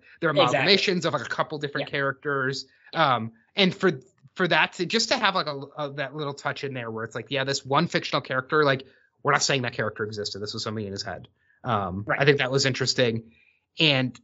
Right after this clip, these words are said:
Speaker 1: you know, I do think, like, it was nice to have Anthony Hopkins in this, but, um, I think you and I
Speaker 2: Mm-hmm.
Speaker 1: both kind of feel the same way, that it was like, he didn't do anything. <laughs>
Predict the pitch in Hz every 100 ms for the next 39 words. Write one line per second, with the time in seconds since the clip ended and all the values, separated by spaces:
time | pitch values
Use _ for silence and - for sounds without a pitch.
0 | _ - 226 220 202 - 254 233 208 -
1 | 190 165 165 180 202 202 175 180 180 175
2 | 160 156 151 151 143 - _ - 156 131
3 | 123 - 147 - _ - 139 113 107 104
4 | 107 - _ _ 147 147 131 147 135 175
5 | 147 147 - 127 - 127 117 131 123 135
6 | 120 117 117 123 110 - _ _ _ _
7 | _ _ _ _ - - 185 - 131 120
8 | 95 92 - -